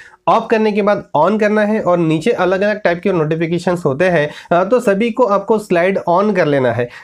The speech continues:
सभी नोटिफिकेशन को जब on कर लोगे तो दोस्तों यहाँ पर मुझे उम्मीद है कि ये प्रॉब्लम आपकी सॉल्व हो जाएगी। In case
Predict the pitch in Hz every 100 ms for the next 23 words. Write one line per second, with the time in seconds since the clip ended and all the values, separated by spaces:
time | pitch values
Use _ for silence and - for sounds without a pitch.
0 | - 165 190 247 220 214 220 214 220 220
1 | 214 196 160 180 202 190 196 190 196 196
2 | 151 151 185 175 170 190 185 - - 147
3 | 165 156 214 214 214 208 208 185 170 190
4 | 185 190 180 180 170 - 156 143 123 110
5 | 107 - - - 240 247 214 156